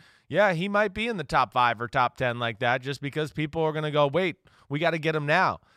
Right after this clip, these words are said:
And when you look at teams like the Jets and the Dolphins with, yes, young quarterbacks, I mean, we don't know what the Jets are gonna do. That makes sense in a lot of ways. I mean, the Philadelphia Eagles sitting at number six.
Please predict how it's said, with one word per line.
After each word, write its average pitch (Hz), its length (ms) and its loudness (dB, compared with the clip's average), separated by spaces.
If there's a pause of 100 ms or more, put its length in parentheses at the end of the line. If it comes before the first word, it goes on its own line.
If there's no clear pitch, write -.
(160)
And 175 260 0
when 180 80 -2
you 196 140 2
look 220 200 2
at 190 120 -4
teams 202 280 -2
like 180 140 2
the 151 140 -4
Jets 139 520 2
and 147 140 -4
the 123 60 -4
Dolphins 147 800 0 (340)
with, 131 380 -2 (320)
yes, 143 340 0
young 139 260 2
quarterbacks, 156 840 2
I 120 60 0
mean, 127 180 -6
we 139 80 -4
don't 143 140 -4
know 135 100 0
what 135 180 -2
the 143 80 -4
Jets 135 320 -2
are 143 60 -4
gonna 131 180 -4
do. 135 460 0 (420)
That 147 180 4
makes 165 320 -4
sense 190 420 0
in 139 60 -2
a 131 60 0
lot 131 240 4
of 120 140 -2
ways. 90 440 -4
I 113 120 -4
mean, 131 180 -4
the 127 80 -4
Philadelphia 160 560 2
Eagles 156 420 0
sitting 175 300 -4
at 151 80 -2
number 151 320 0
six. - 640 -2